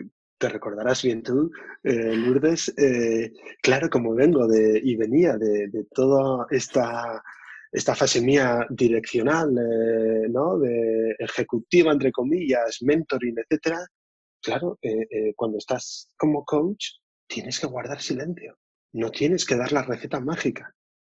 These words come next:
porque tu receta mágica igual no es la receta mágica de la otra persona. Tienes que dejar que la otra persona descubra. Y eso me costaba muchísimo. Eh, con lo cual,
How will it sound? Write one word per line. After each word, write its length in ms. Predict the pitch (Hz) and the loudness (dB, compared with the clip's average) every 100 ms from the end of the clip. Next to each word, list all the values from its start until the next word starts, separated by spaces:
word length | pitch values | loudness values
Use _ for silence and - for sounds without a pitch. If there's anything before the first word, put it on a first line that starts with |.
| _ _ - | _ _ -4
porque 220 | 117 110 | -2 -2
tu 100 | - | -4
receta 320 | 113 - 131 | -4 -4 -2
mágica 380 | 156 160 - 180 | -2 -2 0 4
igual 280 | 147 123 143 | 4 4 0
no 60 | |
es 100 | 185 | 2
la 80 | 185 | 0
receta 300 | 156 127 113 | 0 -4 -4
mágica 400 | 117 123 139 120 | -4 -2 -4 -4
de 60 | 117 | -4
la 80 | 113 | -4
otra 160 | 113 | -6
persona. 440 | 110 104 - 180 - _ _ _ | -8 -10 -6 -8 -8 _ _ _
Tienes 260 | - 156 156 | -2 0 2
que 120 | 147 | 2
dejar 400 | 120 110 165 180 | 2 -2 -4 -6
que 100 | - | -4
la 80 | 120 | -4
otra 180 | 113 123 | -2 -4
persona 480 | 117 - 135 127 117 | -4 -2 -2 -4 -6
descubra. 680 | 127 113 - - 190 110 - _ _ _ _ _ _ | -6 -6 -2 4 4 4 -4 _ _ _ _ _ _
Y 200 | - 120 | 0 2
eso 200 | 110 - | 2 0
me 100 | 156 | 0
costaba 360 | - 110 117 139 | -2 -4 -4 -4
muchísimo. 720 | 131 110 156 - 113 107 - _ _ _ _ - | -2 -2 -2 -2 -2 -6 -12 _ _ _ _ -2
Eh, 580 | - 123 120 117 117 113 | 2 4 4 4 2 2
con 160 | 120 113 | 0 0
lo 100 | 110 | 0
cual, 420 | 135 143 160 | 2 2 0